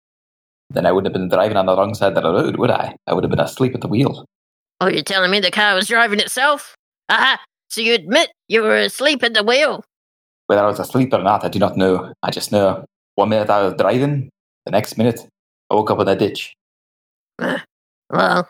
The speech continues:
Speaker 2: all I can do is really slap you two with, and the other woman with fines,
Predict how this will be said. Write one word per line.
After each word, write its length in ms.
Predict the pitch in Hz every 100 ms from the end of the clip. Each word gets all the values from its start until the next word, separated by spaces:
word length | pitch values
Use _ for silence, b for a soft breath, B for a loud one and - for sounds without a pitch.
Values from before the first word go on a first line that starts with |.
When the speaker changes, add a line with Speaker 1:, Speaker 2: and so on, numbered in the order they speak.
| _
Speaker 2:
all 100 | 214
I 80 | 185
can 220 | - 190
do 160 | 202 202
is 160 | 196 190
really 260 | 185 170
slap 380 | - 226 208 -
you 180 | 180 165
two 280 | 208 185 175
with, 300 | 165 - -
and 240 | 175 196 185
the 100 | 175
other 200 | 165 160
woman 320 | 185 175 151
with 120 | 143
fines, 600 | - 190 185 190 220 -